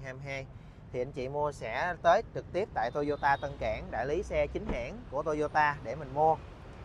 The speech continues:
mình xem xe, ờ, không có sợ là xe đâm đụng hay ngập nước gì hết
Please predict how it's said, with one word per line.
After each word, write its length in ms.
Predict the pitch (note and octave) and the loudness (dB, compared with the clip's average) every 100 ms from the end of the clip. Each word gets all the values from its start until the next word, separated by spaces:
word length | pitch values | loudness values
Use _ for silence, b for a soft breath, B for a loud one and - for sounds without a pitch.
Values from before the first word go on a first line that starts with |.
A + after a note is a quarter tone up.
| B2+ | -8
mình 140 | B2+ | -4
xem 180 | E3+ D#3 | 0 0
xe, 300 | F3+ E3 D3+ - - - B2 | 2 2 2 -4 -12 -10 -6
ờ, 140 | B2 C#3+ | -6 -2
không 140 | D#3+ | 0
có 80 | F3 | 0
sợ 380 | - A2+ A2+ C3+ | 2 4 6 6
là 160 | C3 A2+ | 6 4
xe 240 | E3+ D#3+ | 6 8
đâm 240 | E3 D#3 D3+ | 8 6 2
đụng 140 | A2+ C#3+ | -2 -2
hay 100 | D3+ | -6
ngập 140 | A#2+ D3+ | -8 -4
nước 220 | F3 A3+ | -4 -4
gì 60 | |
hết 120 | C#3 | -6